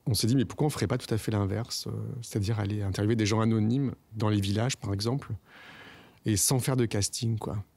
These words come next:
Vraiment en partant comme ça, micro ouvert, quoi. Et là, on s'est,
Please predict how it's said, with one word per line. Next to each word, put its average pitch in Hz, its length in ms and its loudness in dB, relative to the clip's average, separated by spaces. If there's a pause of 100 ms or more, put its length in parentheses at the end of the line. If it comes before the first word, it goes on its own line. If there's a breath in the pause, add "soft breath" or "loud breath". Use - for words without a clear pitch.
(120)
Vraiment 113 260 4
en 101 60 2
partant 107 380 0
comme 110 160 0
ça, 113 120 0
micro 113 320 2
ouvert, 104 400 0
quoi. - 160 -12 (320 loud breath)
Et 107 80 2
là, 110 100 4
on 127 140 4
s'est, - 180 0